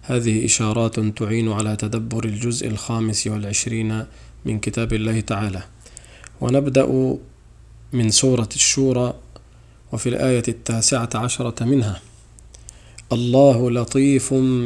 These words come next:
بعباده". أوصى ابن قدامة رحمه الله أحد إخوانه قائلا: "واعلم أن من هو في البحر على اللوح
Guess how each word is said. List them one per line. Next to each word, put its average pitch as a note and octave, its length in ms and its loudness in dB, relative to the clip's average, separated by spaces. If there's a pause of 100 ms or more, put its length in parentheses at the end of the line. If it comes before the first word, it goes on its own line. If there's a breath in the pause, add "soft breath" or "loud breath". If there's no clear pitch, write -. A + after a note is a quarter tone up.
بعباده". A#2+ 560 2 (1400 loud breath)
أوصى D#3 280 8
ابن C3 240 6
قدامة B2+ 540 6
رحمه A#2 500 0
الله A#2+ 360 2 (420)
أحد A#2+ 260 -2
إخوانه A#2+ 720 2
قائلا: A#2+ 640 0 (880 soft breath)
"واعلم B2+ 440 6
أن A#2+ 280 4
من A2+ 180 2
هو B2 180 4
في - 100 -4
البحر A#2+ 420 0
على A#2 220 0
اللوح A2+ 580 0